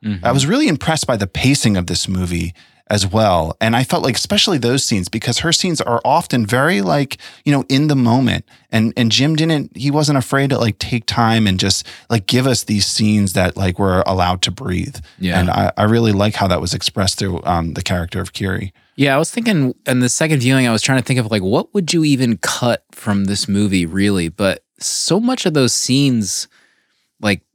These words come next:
Speaker 1: a lot of them did feel long. Like, the first time I saw it, I was kind of bored a little bit during the whale meeting scene where they're just kind of, like, dancing together in the water being B F Fs. But in the second watch, I'm like, you know, it's long, but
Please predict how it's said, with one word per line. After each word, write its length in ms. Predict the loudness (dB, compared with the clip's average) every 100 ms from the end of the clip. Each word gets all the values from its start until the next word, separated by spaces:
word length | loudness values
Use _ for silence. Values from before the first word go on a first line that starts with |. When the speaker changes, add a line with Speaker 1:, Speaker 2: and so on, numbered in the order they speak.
| _
Speaker 1:
a 80 | -2
lot 180 | 0 2
of 80 | 2
them 180 | 0 2
did 240 | 0 0
feel 280 | 0 2 2
long. 340 | 2 2 2
Like, 180 | 0 -2
the 80 | -4
first 280 | -2 -2 0
time 160 | 0
I 80 | 0
saw 320 | 2 2 4
it, 80 | 2
I 100 | 0
was 100 | -2
kind 220 | 0 2
of 260 | 2 -2 -10 _ _ _ _ _ _
bored 280 | 0 2 2
a 100 | 2
little 300 | 0 2 2
bit 260 | 2 0 0
during 320 | 0 2 2
the 80 | 0
whale 520 | 0 0 2 2 0
meeting 560 | 2 2 2 2 0 -4
scene 340 | 0 2 2
where 120 | 2
they're 120 | 2
just 160 | 0 -2
kind 160 | 0 0
of, 80 |
like, 200 | 0 -2
dancing 540 | 0 -2 0 0 0 -2
together 400 | -2 0 0 0
in 60 |
the 80 | 0
water 320 | 0 0 0
being 300 | 0 0 0 -6 _ -8
B 100 | -4
F 180 | -4 -2
Fs. 420 | -2 -2 -6 -10 -12 -20 -20 _
But 60 | -4
in 40 |
the 60 | -2
second 260 | 0 0 2
watch, 200 | 2 2
I'm 100 | 2
like, 300 | 2 -2 -2
you 60 |
know, 120 | 0 0
it's 140 | 0
long, 460 | 0 2 2 2 2
but 340 | 0 0 -2